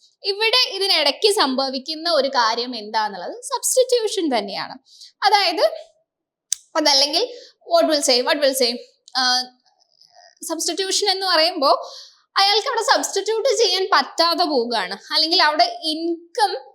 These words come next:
അയാളുടെ റിയൽ ഇൻകം കുറയുകയാണ് ചെയ്യുക. We'll come to it. What, what, what does, ആ, അതിന്റെ giffen ഗുഡ്സിന് ഇടയ്ക്ക് വരുന്ന കാര്യങ്ങൾ എന്താണ് എന്നുള്ളത് നമ്മൾ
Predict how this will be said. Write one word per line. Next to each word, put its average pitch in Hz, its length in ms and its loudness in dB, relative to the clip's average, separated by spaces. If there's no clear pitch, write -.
അയാളുടെ 277 280 4
റിയൽ 285 320 -2
ഇൻകം 277 460 -2
കുറയുകയാണ് 226 680 -4
ചെയ്യുക. 196 220 -6
We'll 427 340 2
come 392 200 -4
to - 120 -2
it. - 40 -20
What, 320 240 2
what, 294 320 -2
what 302 220 -2
does, 294 180 -2
ആ, 269 340 -6
അതിന്റെ 294 540 -2
giffen 349 260 -6
ഗുഡ്സിന് 339 300 -4
ഇടയ്ക്ക് 285 300 -2
വരുന്ന 285 300 -4
കാര്യങ്ങൾ 277 400 0
എന്താണ് 269 380 -4
എന്നുള്ളത് 277 320 -6
നമ്മൾ 359 180 -8